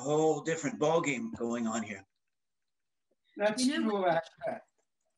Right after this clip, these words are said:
Speaker 2: And
Speaker 3: Uh,
Speaker 2: I,
Speaker 3: if I'm
Speaker 2: I, go ahead,
Speaker 3: Sorry,
Speaker 2: Lauren.
Speaker 3: David, I just wanted to interject and say to you that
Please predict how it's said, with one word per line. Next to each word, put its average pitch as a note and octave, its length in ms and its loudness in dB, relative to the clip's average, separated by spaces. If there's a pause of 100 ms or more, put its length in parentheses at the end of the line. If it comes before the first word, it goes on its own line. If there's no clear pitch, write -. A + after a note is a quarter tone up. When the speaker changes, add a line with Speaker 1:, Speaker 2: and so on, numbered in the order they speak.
(120)
Speaker 2:
And E4+ 140 2
Speaker 3:
Uh, - 40 2
Speaker 2:
I, - 120 0
Speaker 3:
if B3+ 80 -6
I'm B3+ 160 2
Speaker 2:
I, A#3 80 2 (1120)
go G#3 80 2
ahead, F#3+ 220 0
Speaker 3:
Sorry, D#3 100 0
Speaker 2:
Lauren. C#3 280 0 (480)
Speaker 3:
David, C#4 180 -4
I B3 120 0
just D#4 220 -8
wanted C4 260 0
to A3+ 80 -6
interject B3 580 -6
and A3+ 180 -2
say C#4 240 -4
to C4+ 160 -8
you A#3 220 0
that G#3+ 260 -4